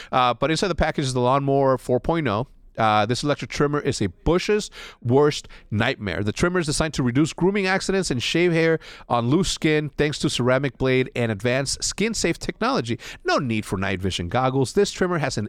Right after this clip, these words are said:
L E D light that allows you to mow the lawn in the dark. It's basic landscaping. When you trim the hedges, the tree stands taller.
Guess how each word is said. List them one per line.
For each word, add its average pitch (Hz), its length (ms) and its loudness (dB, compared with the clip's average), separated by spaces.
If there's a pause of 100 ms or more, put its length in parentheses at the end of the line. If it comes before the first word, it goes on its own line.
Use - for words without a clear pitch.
L 190 180 2
E 190 60 0
D 175 160 0
light 160 220 2
that 127 120 0
allows 202 400 2
you 127 160 0 (280)
to 170 160 0
mow 147 340 4
the 180 160 2
lawn 110 480 2
in 107 300 0
the 131 100 2
dark. 135 400 2 (240)
It's 175 160 0
basic - 380 -2
landscaping. 101 580 -2
When 113 140 -2
you 120 80 -2
trim 185 340 0
the 143 140 2
hedges, 127 440 2 (260)
the 110 100 0
tree 160 360 0
stands 123 600 -2
taller. 117 480 2